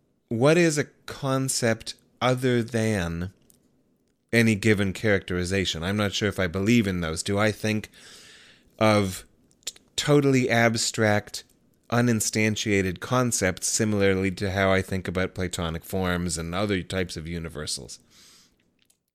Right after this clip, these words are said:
I prefer to deal with the concept of <laughs> characterization than the concept of concept,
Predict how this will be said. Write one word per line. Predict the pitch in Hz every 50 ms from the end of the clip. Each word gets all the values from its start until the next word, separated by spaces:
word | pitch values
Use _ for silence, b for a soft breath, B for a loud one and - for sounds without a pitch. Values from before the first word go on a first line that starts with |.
| B B B B B B B B B B B B B B
I | - 120 120 123 123 - - 90 95 - -
prefer | - 127 113 - - 135 139 139
to | - - 107
deal | 90 104 104 104 101 98
with | 92 95 92 - - - _ _ _ _ _ _ _ -
the | - 104 98 92 85 - _ _
concept | - - 120 135 143 131 - - 82 90 90 - - - _ -
of | - 98 90
<laughs> |
characterization | - - - - 123 107 87 - 98 98 98 92 135 147 151 - - 101 92
than | 90 95 92 90
the | 90
concept | 87 - 101 98 92 85 - 87 80 - -
of | 80 -
concept, | - 147 156 143 135 - - 80 - - - -